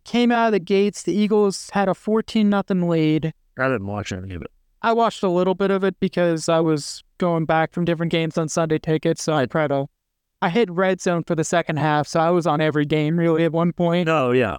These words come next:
Speaker 1: That's the best thing about red zone.
Speaker 2: I mean, I just remember seeing the final score and being a little surprised that they only won by five points.
Speaker 1: Well,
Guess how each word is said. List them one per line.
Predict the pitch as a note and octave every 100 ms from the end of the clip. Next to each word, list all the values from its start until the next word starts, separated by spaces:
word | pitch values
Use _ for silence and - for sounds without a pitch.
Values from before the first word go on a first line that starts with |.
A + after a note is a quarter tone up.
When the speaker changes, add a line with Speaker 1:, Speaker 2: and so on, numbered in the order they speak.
| -
Speaker 1:
That's | A3
the | F#3
best | G3 -
thing | F#3
about | E3 D#3
red | D#3 C#3+
zone. | D3 D3 - -
Speaker 2:
I | D3
mean, | D#3+ C#3
I | D3
just | C#4+ A#3+
remember | C3+ A#2+ A2
seeing | A#2+ - B2+ A#2+
the |
final | - B2+ B2 G#2+
score | - - B2+ F#3+
and | C#3+ A#2+
being | B2 C3
a | C3+
little | C#3+ C3+
surprised | - A#2+ C#3+ C3 C#3 C#3+
that | C3
they | B2 B2
only | C#3 C3+
won | G2+ G2+ D#3+ F#3
by | G2 E2
five | - G2 F2+ - _
points. | G#2 G2 F2 _ _ _
Speaker 1:
Well, | G3+ G#3 G3 F#3 F3+ E3+ -